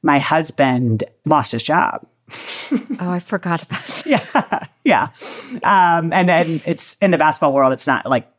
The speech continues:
Speaker 1: I mean, he didn't, his boss took another job, which meant he no longer had a job where he worked. So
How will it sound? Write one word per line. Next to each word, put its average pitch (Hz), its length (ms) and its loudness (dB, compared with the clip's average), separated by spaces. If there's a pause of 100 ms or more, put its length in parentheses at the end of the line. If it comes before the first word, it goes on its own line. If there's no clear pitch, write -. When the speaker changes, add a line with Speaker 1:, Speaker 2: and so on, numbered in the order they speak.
(140)
Speaker 1:
I 139 80 0
mean, 123 100 4
he 131 80 0
didn't, 120 240 -4 (640)
his 180 160 -2
boss 160 340 2
took 156 120 0
another 131 260 4
job, 110 420 2
which - 200 -2
meant 117 200 -2 (300)
he - 260 0
no 139 160 4
longer 131 240 4
had 123 160 2
a 117 40 -2
job 110 320 0
where 110 220 -4 (160)
he 139 160 -2
worked. 143 480 0
So 104 460 0